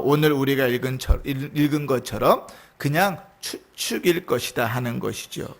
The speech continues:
왜-, 왜냐하면, 어, 이제 삼십이 절 맨 마지막에 있는 대로 압살롬이 암-, 그 다말이 겁탈을 당한 다음부터 그렇게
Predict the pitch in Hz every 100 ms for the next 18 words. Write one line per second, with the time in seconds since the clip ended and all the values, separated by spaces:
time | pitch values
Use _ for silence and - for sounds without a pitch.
0 | _ _ - 117 120 123 127 123 107 110
1 | 127 156 127 - _ _ _ _ - -
2 | - - - 107 107 104 - - 139 123
3 | 139 120 110 156 165 151 147 139 135 135
4 | 120 110 117 139 147 151 123 113 104 104
5 | 156 - - - - 113 117 - 143 131
6 | 117 113 151 - - _ _ _ 120 127
7 | - - 131 127 - 120 131 131 131 127
8 | - - - - - - - 180 185 165
9 | 165 156 151 139 131 127 123 - 151 269
10 | - - - _ - 123 120 - - 208
11 | -